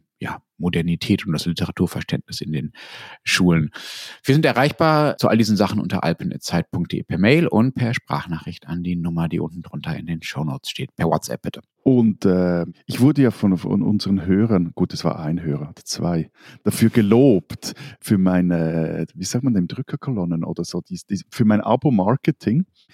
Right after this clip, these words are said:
Speaker 2: und dass sie das schon fast vermissen, mein, meine überenthusiastische Anpreisung eines Zeitabonnements. Ich halte es diesmal trotzdem kurz. Wenn Sie noch mehr von uns nicht nur hören, sondern lesen wollen, dann abonnieren Sie sich die Zeit digital oder gedruckt und zwar am besten unter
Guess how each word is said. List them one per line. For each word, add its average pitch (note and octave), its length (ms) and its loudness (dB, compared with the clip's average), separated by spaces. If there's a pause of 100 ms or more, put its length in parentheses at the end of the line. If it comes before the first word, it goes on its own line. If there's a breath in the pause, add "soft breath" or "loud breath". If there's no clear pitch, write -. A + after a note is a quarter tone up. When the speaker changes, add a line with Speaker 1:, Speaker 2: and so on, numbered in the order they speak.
(260 loud breath)
Speaker 2:
und G2 300 2
dass G#2 100 4
sie - 80 -6
das G2+ 140 2
schon G#2+ 140 4
fast - 180 2
vermissen, A2+ 680 4
mein, G2+ 280 4
meine G2 340 2
überenthusiastische A2+ 1400 0
Anpreisung G2+ 880 0
eines F#2+ 320 -2
Zeitabonnements. A#2 920 0
Ich A2+ 120 -6
halte - 140 0
es - 60 -10
diesmal B2+ 240 2
trotzdem D#3 320 0
kurz. - 340 -4 (420 loud breath)
Wenn E3 320 4
Sie D#3+ 140 0
noch C3 180 2
mehr A2+ 160 4
von G2+ 140 0
uns G2 260 0
nicht A2+ 200 0
nur G2+ 200 2
hören, G#2+ 240 2
sondern F#2+ 200 2
lesen F2+ 360 0
wollen, F#2+ 120 0
dann G2 160 2 (420 loud breath)
abonnieren C3 420 4
Sie G#2+ 100 -6
sich A2+ 160 -6
die - 120 -12
Zeit - 360 -6 (180)
digital F#2+ 500 2 (100)
oder A2+ 340 4 (140)
gedruckt - 460 0
und F#2+ 180 -2
zwar F2+ 160 2
am E2 80 -4
besten - 320 -2
unter - 380 -8